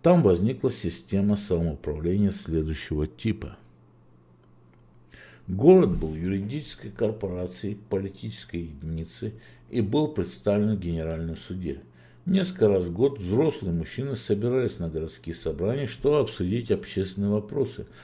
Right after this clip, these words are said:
уложить на налоги, принять местные законы. Я подчеркну, но там налоги были только в свою собственную, так сказать, казну города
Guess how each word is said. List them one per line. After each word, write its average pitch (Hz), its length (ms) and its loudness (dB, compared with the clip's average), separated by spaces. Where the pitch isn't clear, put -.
уложить 104 500 4
на 80 240 -4
налоги, 127 500 4
принять 98 540 2
местные 101 420 2
законы. 90 560 -2
Я 90 100 -2
подчеркну, 95 540 -2
но 92 60 -4
там 101 220 2
налоги 120 540 0
были 117 360 -2
только 117 340 -2
в - 80 -20
свою 87 440 0
собственную, - 680 -4
так 85 220 -10
сказать, - 320 -10
казну 92 380 0
города 90 520 0